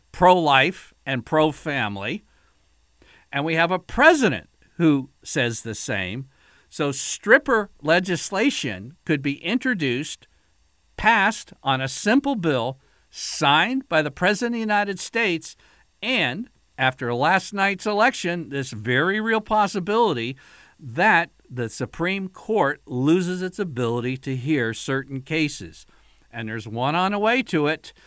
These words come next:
this transgender thing. So I think it's time to put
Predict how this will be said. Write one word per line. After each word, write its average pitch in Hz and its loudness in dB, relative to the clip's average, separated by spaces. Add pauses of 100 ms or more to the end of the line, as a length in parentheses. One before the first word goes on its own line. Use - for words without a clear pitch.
(220)
this 113 -8
transgender 156 -2
thing. 85 -10 (540)
So 123 0
I 170 6
think 180 0
it's 120 -8
time 107 -2
to 120 -6
put 214 -4